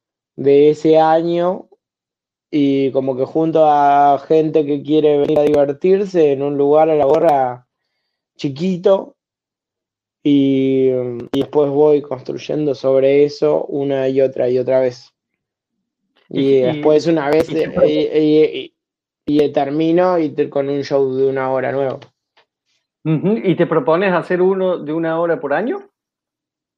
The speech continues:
Speaker 1: Sí, sí, y lo venía haciendo, pero pasó todo esto.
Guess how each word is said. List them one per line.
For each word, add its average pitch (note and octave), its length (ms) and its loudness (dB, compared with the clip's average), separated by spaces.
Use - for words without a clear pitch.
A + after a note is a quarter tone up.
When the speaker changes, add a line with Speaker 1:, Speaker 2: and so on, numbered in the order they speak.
Speaker 1:
Sí, C#4+ 220 2
sí, A3 340 -2
y E3 140 2
lo E3+ 180 4
venía G#3 560 2
haciendo, G#3+ 480 -2
pero F3+ 160 2
pasó D3+ 160 -6
todo D3+ 180 0
esto. C3+ 340 -8